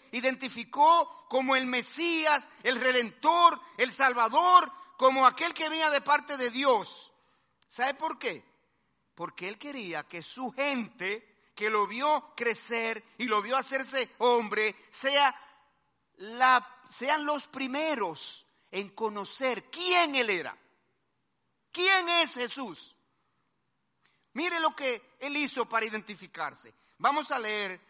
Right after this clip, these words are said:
eh, ahí en Lucas capítulo número cuatro, versículo diecisiete.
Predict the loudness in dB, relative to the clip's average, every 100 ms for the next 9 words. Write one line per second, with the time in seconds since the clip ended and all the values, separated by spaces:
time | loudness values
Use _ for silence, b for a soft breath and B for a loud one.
0 | b b _ -6 -6 -6 -4 -4 -4 -4
1 | -6 -4 -6 -4 -10 -14 -18 -12 -10 -10
2 | -12 _ _ -10 -4 -4 -4 0 0 0
3 | -10 -10 -12 -14 -12 -10 -12 -12 -14 -14
4 | -16 -20 -20